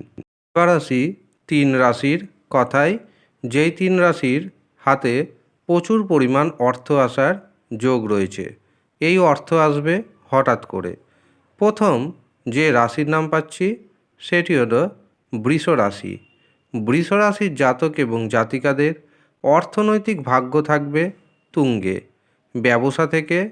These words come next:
আপনার প্রচুর ধনাগমের যোগ তৈরি হচ্ছে।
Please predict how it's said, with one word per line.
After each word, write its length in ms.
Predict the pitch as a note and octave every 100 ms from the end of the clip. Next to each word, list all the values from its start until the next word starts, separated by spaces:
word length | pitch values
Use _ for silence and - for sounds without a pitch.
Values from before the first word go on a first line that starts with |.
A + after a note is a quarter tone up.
| _ _ _ -
আপনার 460 | B2 - B2+ A#2+ E3+ G3 _ _
প্রচুর 360 | E3 E3 E3+ G#3+ D3
ধনাগমের 720 | B2+ C3 C3+ C3 B2 D3 F#3+ _ _ -
যোগ 320 | A2+ A#2+ B2 - _ _ _ -
তৈরি 320 | G3+ G3 F3
হচ্ছে। 400 | A#2+ G#2+ - -